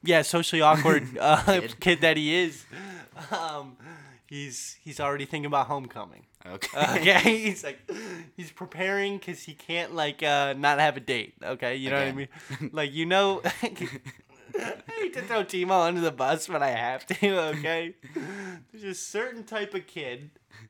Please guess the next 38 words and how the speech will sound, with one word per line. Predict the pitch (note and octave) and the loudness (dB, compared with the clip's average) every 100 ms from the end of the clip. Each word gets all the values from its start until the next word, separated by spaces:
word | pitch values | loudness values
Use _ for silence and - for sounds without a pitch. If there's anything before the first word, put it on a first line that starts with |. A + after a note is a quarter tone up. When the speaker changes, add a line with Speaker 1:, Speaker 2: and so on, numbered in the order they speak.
| _ - | _ -4
Speaker 1:
that | E3 - | -2 -2
goes | F3+ D#3+ C3+ | -4 -6 -8
looking | D#3 D#3+ E3+ E3+ | -8 -8 -8 -10
for | D#3+ D#3+ | -10 -6
their | C#3+ | -6
homecoming | C3+ D3 D3+ E3+ F3 E3+ | -6 -8 -6 -6 -6 -4
date | E3+ F3 F3+ - - - - - _ | 0 0 -2 -8 -20 -20 -20 -20 _
Speaker 2:
Months. | F2 F2+ F2+ - E3+ | -18 -16 -16 -14 -4
Speaker 1:
months | F3+ F3+ F3+ E3+ C3 | 4 4 4 -2 0
Speaker 2:
<laughs> | |
Speaker 1:
before, | E3 D#3+ F#3 F3+ - G#3+ G3+ | 2 2 4 0 2 2 2
you | G#3 | 4
know | A3+ | 4
what | A3+ A#3+ | 4 0
I | A3+ | -4
mean? | G#3 G#3 A3+ | -8 -8 -8
Like, | G3+ - - | -8 -10 -18
it's, | D#3 _ - _ - C#3+ D3 F#3+ F3 C#3 - | -20 _ -20 _ -20 -8 -8 -6 -10 -16 -16
there's, | F#3 | -8
like, | F#3 E3 E3 | -8 -8 -6
definitely | F#3 F#3 G#3+ | -4 -2 0
a | F3 | 0
certain | - - F3+ E3 D#3 | -2 -2 -2 -2 -10
confidence | - D#3 D#3 D3+ C#3+ B2+ A#2+ - - - | -8 0 0 0 -4 -6 -8 -10 -14 -2
lacking | C3+ G#2+ A#2 C3 A#2 B2+ | 0 0 -4 -10 -10 -10
when | D3 | -8
you | C#3+ | -2
have | C3+ C#3+ G3+ | 0 0 0
to | F3+ | 0
do | E3+ D3+ - - | -2 -10 -12 -16
that. | F#3 G3+ A#3 F3 - - F#3+ G#3 - | -14 -12 -14 -14 -18 -20 -16 -14 -4
Now, | B3+ | -2
not | C#4 D#4+ | -2 -2
that | D4 | 0
I'm | C#4+ A#3 | -2 -2
being | A#3+ G3+ | -4 0
mean. | G#3 G3 | 0 0
Hopefully | F#3 F3+ A#3 C4+ G3 E3+ | 2 2 2 -2 -2 -4